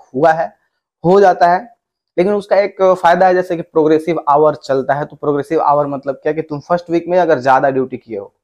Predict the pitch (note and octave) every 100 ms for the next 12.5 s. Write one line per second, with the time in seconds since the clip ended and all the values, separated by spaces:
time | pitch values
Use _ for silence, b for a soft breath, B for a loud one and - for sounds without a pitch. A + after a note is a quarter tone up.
0 | _ _ _ _ _ _ _ _ D#3 G3+
1 | A3 A3+ A3+ G#3+ G#3+ A3 G3+ F#3+ F#3 F#3
2 | F3+ D#3 C#3 C3+ C3 A#2+ C3 D3+ E3+ F3
3 | C3 B2+ E3 E3 D3+ C#3+ C#3 B2 A#2 -
4 | A#2 G#2+ G#2 A#2 - D#3 D#3+ B2 G#2+ G2+
5 | - _ _ _ _ _ - G#3+ A#3 A#3+
6 | - G#3+ C4 B3+ B3 C4 B3 D4+ - F3
7 | E3 E3+ F3 F3 E3+ E3 - D3+ D3 C#3+
8 | C#3+ D3+ D3 C#3+ C#3 C#3 C3+ C#3 C#3 C3
9 | C3+ C3+ C3 C3 C3 C3+ C3+ C3+ - C#3
10 | B2+ B2+ B2 - _ _ _ _ _ _
11 | _ _ - G3+ G#3+ G#3+ F3 F3+ E3+ F3
12 | E3 D#3+ F3 F3 F3